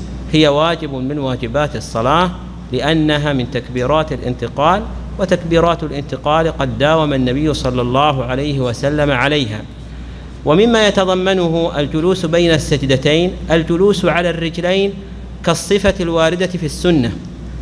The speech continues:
وقد ورد في السنة صفتان: الصفة الأولى هي الافتراش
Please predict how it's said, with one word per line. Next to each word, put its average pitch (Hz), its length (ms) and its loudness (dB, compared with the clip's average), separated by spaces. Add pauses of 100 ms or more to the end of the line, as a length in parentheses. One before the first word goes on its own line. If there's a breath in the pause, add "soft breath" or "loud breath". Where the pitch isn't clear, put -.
(240)
وقد 143 280 2
ورد 180 560 2 (380)
في 147 60 -4
السنة 175 540 -2
صفتان: 139 640 0 (580)
الصفة 180 500 0
الأولى 180 600 2 (240)
هي 147 160 0
الافتراش 143 640 0